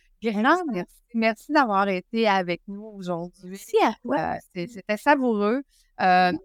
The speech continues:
Speaker 1: je remercie les auditeurs, ceux qui nous écoutent, qui nous ont écoutés
Speaker 2: Oui.
Speaker 1: jusqu'à la fin. Écoutez, je vous invite à nous laisser des commentaires sur ma chaîne
Speaker 2: Oui.
Speaker 1: YouTube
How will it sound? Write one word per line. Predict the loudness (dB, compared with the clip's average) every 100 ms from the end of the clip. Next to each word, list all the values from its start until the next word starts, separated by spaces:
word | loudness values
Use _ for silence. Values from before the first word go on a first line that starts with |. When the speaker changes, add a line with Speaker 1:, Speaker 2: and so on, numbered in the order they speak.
| _ -2
Speaker 1:
je | 2 4 4 4
remercie | 2 0 -2 0
les | 0 0
auditeurs, | -6 -2 0 2 2 0
ceux | -8
qui | -8 -8
nous | -10 -6 -6
écoutent, | -4 -4 -4
qui | -6
nous | -8 -2
ont | 0
écoutés | 0 -2 -2
Speaker 2:
Oui. | -2 -2
Speaker 1:
jusqu'à | -2 0
la | 0 -2 -2
fin. | -2 -2 -4 _ _
Écoutez, | -14 -6 -2 -2
je | -2
vous | -2 2
invite | 2 0 2 2 2 -2 -8
à | -4
nous | -4
laisser | -4 -6 -4 -4 -2
des | 0 -2 -2
commentaires | 0 2 4 0 0 0 2 0 -2
sur | -4 -8 -4
ma | -4 -4
chaîne | -4 -2 -2
Speaker 2:
Oui. | -6 -16 -20 _ -6
Speaker 1:
YouTube | -2 0 -2 2